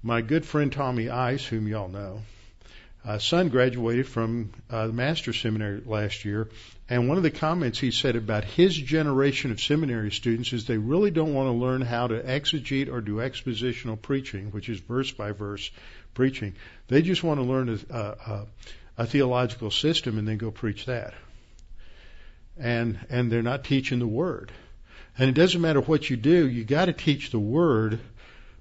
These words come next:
because the word is where the power is. And that, and you have to know how to exegete to know whether your theological system is cor-, every theological system just needs to be tweaked a little bit here and there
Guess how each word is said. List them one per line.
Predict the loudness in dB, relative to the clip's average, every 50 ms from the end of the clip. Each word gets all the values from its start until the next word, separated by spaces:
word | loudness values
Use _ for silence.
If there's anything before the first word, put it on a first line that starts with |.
| -10 -10
because | -4 2 4 4 4 6
the | 4 2
word | 4 6 6 6 4 4 2
is | 0 0 0
where | 0 0 0
the | -2 -4
power | -6 -4 -4 -2 -2 -2 -4 -4 -6 -8
is. | -8 -10 -10 -10 -10 -6
And | -2 0 2 2 2 2 2
that, | 4 4 4 4 2 0 -6 -4 0
and | 2 2
you | 4 4
have | 4 4 2 2 2
to | 0 -2 0
know | 2 2
how | 2 0 0 0 0
to | 0 -2
exegete | 0 2 2 2 2 0 -4 -4 -4 -4 -2 -2 -2 -4 -4
to | -4
know | -2 0 0 0
whether | 2 2 2 2 4 2
your | 2 2 0 -2
theological | 0 2 2 2 2 2 2 0 -2 -4 -6 -4 -4 -2
system | 0 0 2 2 2 2 0 0 0 0
is | -2 -2 -6
cor-, | -6 -8 -6 -2
every | 0 0 0 2 0 -2
theological | 0 0 2 2 2 0 0 -2 -8 -10 -8
system | -4 -2 2 2 2 2 0 -4 -6 -6 -6 -10 -14 -18 -20 -20 -20 -18 -18 -20 -20 -20 -12 -4
just | 0 2 2 2 4
needs | 2 2 2 2 0
to | -2 0
be | 2 2 2 2
tweaked | 0 2 4 6 6 4 4 0
a | 0 2
little | 2 2 2 0
bit | 2 2 2 2 2
here | 2 2 2 2 2
and | 2 0
there | 0 0 0 0 0 -2 -2